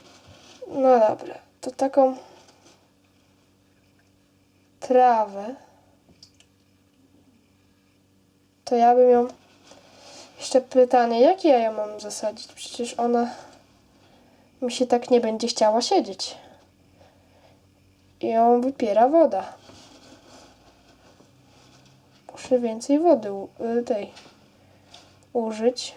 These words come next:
Podłoże. No nie. Jak ja to ukorzenię w sumie? Tak sobie się teraz zastanawiam. Może użyję trochę k-, tych trawek. Niech ona mi...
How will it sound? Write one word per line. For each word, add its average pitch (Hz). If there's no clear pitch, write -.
Podłoże. 202
No 262
nie. 214
Jak 370
ja 233
to 214
ukorzenię 208
w 208
sumie? 208
Tak -
sobie 233
się -
teraz 220
zastanawiam. 214
Może 233
użyję 233
trochę 233
k-, 233
tych -
trawek. 226
Niech 240
ona 233
mi... 240